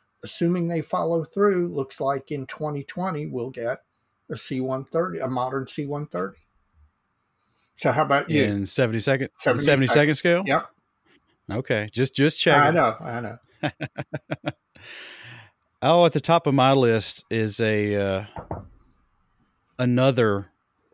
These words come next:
Speaker 2: T thirty-four seventy-six S T Z factory model from nineteen forty-two.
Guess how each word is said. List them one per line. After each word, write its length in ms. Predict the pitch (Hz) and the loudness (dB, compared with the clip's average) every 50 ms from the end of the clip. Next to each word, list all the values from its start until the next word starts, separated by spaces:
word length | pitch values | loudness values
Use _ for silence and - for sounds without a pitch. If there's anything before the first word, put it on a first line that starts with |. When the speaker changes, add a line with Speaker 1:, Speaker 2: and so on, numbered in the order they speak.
| _ | _
Speaker 2:
T 180 | - - 165 147 | -2 0 0 2
thirty-four 580 | - 151 139 131 120 117 - - 131 120 117 | 2 4 2 4 2 0 -2 -2 0 0 0
seventy-six 1080 | 107 - - 123 117 113 107 104 98 - - 120 110 104 - - - - - - - - _ _ _ _ _ _ _ _ _ _ _ _ _ _ _ - | 0 0 0 0 0 0 0 -2 -2 -2 -2 -2 -2 -2 -2 -6 -8 -8 -8 -8 -10 -12 _ _ _ _ _ _ _ _ _ _ _ _ _ _ _ -4
S 200 | - 120 131 123 | 0 0 0 0
T 180 | - - 139 127 | -2 -2 -2 -2
Z 280 | 113 101 110 113 113 107 | -2 -2 -2 -2 -2 -2
factory 520 | - - 113 107 107 - - 110 101 98 | -2 0 0 0 0 -2 -4 -4 -4 -4
model 440 | 92 98 98 95 95 92 92 92 90 _ _ _ _ _ _ _ _ | -2 -2 -2 -2 -2 -2 -4 -6 -8 _ _ _ _ _ _ _ _
from 260 | _ - - 101 92 | _ -8 -6 -6 -4
nineteen 360 | 101 101 98 95 - - 98 92 | -2 -2 -2 -4 -4 -6 -6 -6
forty-two. 640 | - - 98 92 90 85 - - 95 87 82 80 | -6 -6 -6 -6 -6 -8 -10 -8 -8 -8 -8 -8